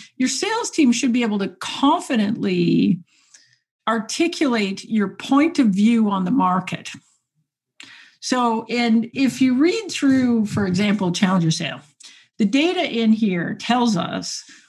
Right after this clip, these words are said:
what does a B two B buyer want out of you in a sales process? What they want is they want to make sense of the market. They don't actually want to know about your product. They want to know, what are all the different approaches to solving this problem?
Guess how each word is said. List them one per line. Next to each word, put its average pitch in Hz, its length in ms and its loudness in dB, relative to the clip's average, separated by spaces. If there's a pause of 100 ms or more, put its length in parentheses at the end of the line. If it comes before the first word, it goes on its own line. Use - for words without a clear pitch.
(120)
what 277 520 0
does 285 160 2
a 247 60 2
B 269 320 2
two 302 80 0
B 254 240 0
buyer 220 680 -2 (100)
want 233 460 0
out 202 160 -2
of 175 140 2
you 170 500 2
in 190 140 0
a 185 40 4
sales 185 360 0
process? - 640 -8 (240)
What 285 240 0
they 269 140 0
want 262 480 2
is 220 120 -2
they 214 100 -2
want 233 220 4
to 240 40 4
make 214 160 4
sense 202 260 2
of 190 40 -2
the 170 60 0
market. 165 400 -4 (180)
They 262 100 0
don't 359 160 2
actually 294 280 0
want 214 180 2
to 196 60 2
know 196 160 2
about 185 220 -2
your 180 120 -4
product. 175 560 -6
They 277 120 0
want 359 240 -2
to 294 40 4
know, 196 380 0 (300)
what 233 180 -2
are 508 140 -2
all 285 220 0
the 277 80 4
different 240 380 2
approaches 208 840 -2
to 202 120 -2
solving 202 420 2
this 185 140 2
problem? 190 840 0